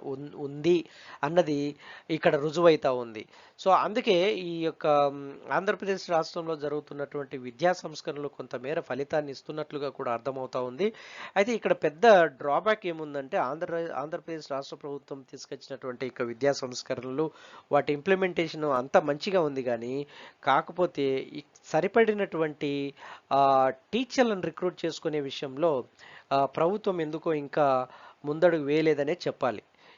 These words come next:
ఎందుకంటే, ఆ, ఈ యొక్క ప్రభుత్వం వచ్చిన తర్వాత దాదాపు మూడు వేల, మూడు లక్షల పైచులకు, ఆ, ప్రైవేటు స్కూళ్ళల్లో చదువుతున్నటువంటి విద్యార్థులు, మ్, గవర్నమెంట్ స్కూళ్ళలోకి షిఫ్ట్ అయ్యారు.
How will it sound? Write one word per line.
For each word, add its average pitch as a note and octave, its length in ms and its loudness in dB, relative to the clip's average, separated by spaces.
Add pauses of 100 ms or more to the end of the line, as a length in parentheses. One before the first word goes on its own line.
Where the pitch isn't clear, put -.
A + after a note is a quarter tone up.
(120)
ఎందుకంటే, E3 540 0 (460)
ఆ, D3+ 380 8
ఈ D#3 120 -8
యొక్క F3 240 -2
ప్రభుత్వం G#3+ 480 -2
వచ్చిన F3+ 300 -8
తర్వాత E3 420 0
దాదాపు E3+ 520 2
మూడు D#3+ 280 -6
వేల, D#3+ 340 0
మూడు D#3+ 300 -6
లక్షల D3 340 -2
పైచులకు, D#3 800 -4 (440)
ఆ, D3 200 6
ప్రైవేటు E3 880 0 (140)
స్కూళ్ళల్లో F#3 480 0
చదువుతున్నటువంటి C#3+ 760 -6
విద్యార్థులు, C3+ 760 0 (480)
మ్, D3 200 -8 (120)
గవర్నమెంట్ G3+ 300 2
స్కూళ్ళలోకి D#3 500 -4
షిఫ్ట్ - 300 -8
అయ్యారు. B2 340 -2